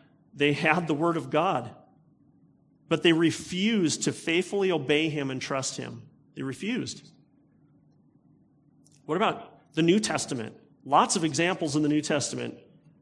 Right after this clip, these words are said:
you remember Demas? Demas traveled with Paul.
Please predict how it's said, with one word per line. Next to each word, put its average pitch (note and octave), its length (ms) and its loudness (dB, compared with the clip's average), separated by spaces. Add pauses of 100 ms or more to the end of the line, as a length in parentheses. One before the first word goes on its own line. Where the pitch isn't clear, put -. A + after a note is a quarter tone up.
(140)
you D3+ 80 -2
remember E3 220 2
Demas? D#3+ 800 0 (920)
Demas F3+ 280 2
traveled E3 640 2 (220)
with D3 240 -2
Paul. C3 640 0